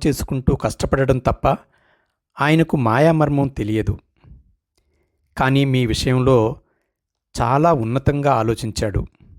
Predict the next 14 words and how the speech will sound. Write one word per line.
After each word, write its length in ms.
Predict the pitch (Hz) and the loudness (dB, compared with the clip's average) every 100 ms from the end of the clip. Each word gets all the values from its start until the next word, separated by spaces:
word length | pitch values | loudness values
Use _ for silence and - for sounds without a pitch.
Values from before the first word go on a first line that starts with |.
| _ _ _ _ _ _ _ _ _ - | _ _ _ _ _ _ _ _ _ -8
బహుశా 640 | 131 147 170 214 160 131 160 _ _ _ _ _ _ - | 0 2 4 4 4 2 -4 _ _ _ _ _ _ -4
భరతమాతకి 720 | 143 175 196 180 170 170 180 | 0 0 2 2 0 -4 -6
అన్నదాత, 560 | - 131 151 151 143 156 156 - _ _ _ | -4 0 2 2 2 0 0 -4 _ _ _
ప్రాణదాతలిద్దరూ 880 | 117 147 156 147 143 113 110 147 151 | 0 2 2 2 0 -4 0 2 4
రెండు 260 | 113 123 139 | 2 -2 -2
కళ్ళని 440 | 139 131 131 165 - - | 0 0 -2 -6 -10 -6
ఆయన 180 | 120 117 | -4 -2
భావన 380 | 101 107 123 123 | -2 0 0 0
కావచ్చు. 580 | - 107 101 - 98 - _ _ _ _ _ _ _ _ _ _ _ _ _ _ _ _ - | 0 0 -2 -6 -10 -12 _ _ _ _ _ _ _ _ _ _ _ _ _ _ _ _ 0
మరీ 340 | 123 120 147 160 | 2 4 4 4
ఆడంబరంగా 640 | 120 127 127 131 131 131 | 2 0 0 0 0 0
కాకపోయినా, 840 | 123 107 - - 120 131 131 110 131 _ _ _ _ _ _ - | 0 -2 -2 0 0 2 0 0 -6 _ _ _ _ _ _ -2
ఉన్నంతలో 460 | 160 190 185 185 | 2 2 2 2
పెళ్లి 300 | 180 135 139 | 2 0 -2